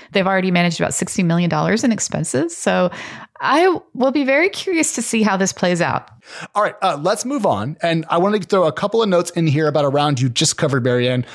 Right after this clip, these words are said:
Speaker 2: about a company called Brick, but spelled with a Q. What's up?
Speaker 1: Right. Yeah. So like Pomelo, this is a company that I've been writing about for years. So I guess I can, I kind of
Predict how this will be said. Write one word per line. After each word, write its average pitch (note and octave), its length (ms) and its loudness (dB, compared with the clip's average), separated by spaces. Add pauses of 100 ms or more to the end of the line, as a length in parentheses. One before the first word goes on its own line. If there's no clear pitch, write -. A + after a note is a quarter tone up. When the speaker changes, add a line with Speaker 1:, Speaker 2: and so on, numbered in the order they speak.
(220)
Speaker 2:
about D3 160 0
a C#3 60 0
company A3+ 400 2
called C#3+ 440 0
Brick, D#3+ 420 -4 (240)
but C#3+ 140 0
spelled D#3 420 0
with A#2 100 -6
a C3 60 0
Q. - 360 -4 (100)
What's C#3+ 180 0
up? - 320 -6
Speaker 1:
Right. E3+ 460 -2
Yeah. A#3+ 200 2
So B3+ 400 2
like B3 320 0
Pomelo, F#3 500 2
this G3+ 200 0
is C4 100 0
a D4+ 60 0
company A#3+ 400 2
that G#3 100 2
I've F#3+ 140 0
been F#3+ 100 0
writing F#3 280 0
about F#3+ 280 -2
for C4+ 140 -4
years. E3+ 440 0
So F#3 220 2 (400)
I A#3 80 2
guess E4 300 2
I C4+ 100 -2
can, C#4 220 2 (200)
I A#3 80 0
kind E4+ 360 0
of - 360 -2